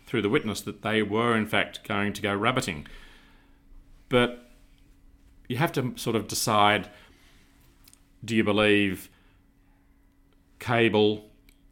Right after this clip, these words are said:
Do you believe that innocently his wife found out that he was having an affair? She, in a,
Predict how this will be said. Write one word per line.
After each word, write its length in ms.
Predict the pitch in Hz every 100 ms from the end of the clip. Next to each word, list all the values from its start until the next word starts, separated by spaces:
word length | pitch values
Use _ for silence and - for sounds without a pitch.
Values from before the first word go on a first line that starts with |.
| _ _ _ _ - -
Do 80 | 117
you 40 |
believe 420 | 95 95 92 90
that 240 | - 87 - - - _ _ _ _ _ -
innocently 800 | 101 101 - 101 98 95 90 82 - _ _ _ _ _ _
his 480 | - 95 90 85 -
wife 260 | 95 92
found 400 | - 110 110 101
out 340 | 87 85 85 -
that 120 | - _ -
he 100 | 92
was 120 | 82
having 220 | 123 123
an 80 | 92
affair? 420 | - 87 110 202 - _ _ _ _ _ _ _ _
She, 960 | - - 110 101 95 95 92 92 85 - _ _ _ _ _ _ _ _ _ _ _ _
in 140 | 202
a, 80 | 98